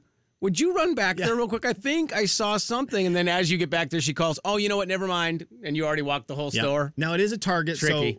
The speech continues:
Speaker 2: when she calls, it's definitely not gonna work 'cause you can never get cell phone reception in a Target.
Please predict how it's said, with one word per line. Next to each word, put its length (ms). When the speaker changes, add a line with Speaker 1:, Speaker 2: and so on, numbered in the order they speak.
Speaker 2:
when 160
she 140
calls, 340
it's 180
definitely 280
not 140
gonna 160
work 220
'cause 180
you 80
can 160
never 220
get 160
cell 300
phone 180
reception 420
in 120
a 40
Target. 380